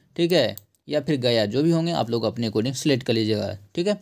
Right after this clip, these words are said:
पिन कोड पूछा जा रहा है तो आप लोग अपना पिन कोड डाल दीजिएगा। चलिए यहाँ पे,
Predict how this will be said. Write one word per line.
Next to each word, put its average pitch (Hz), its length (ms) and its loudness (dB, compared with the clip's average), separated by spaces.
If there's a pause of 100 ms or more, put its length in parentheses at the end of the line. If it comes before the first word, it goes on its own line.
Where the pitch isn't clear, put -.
(460)
पिन 165 120 -2
कोड 170 180 2
पूछा 156 260 4
जा 147 120 8
रहा 151 100 8
है 143 60 2
तो 135 100 2
आप 120 180 2
लोग 110 120 2
अपना 107 220 2
पिन 110 220 -2
कोड 131 160 0
डाल 147 200 6
दीजिएगा। 139 380 2
चलिए 120 360 -2
यहाँ 107 240 -2
पे, 135 180 0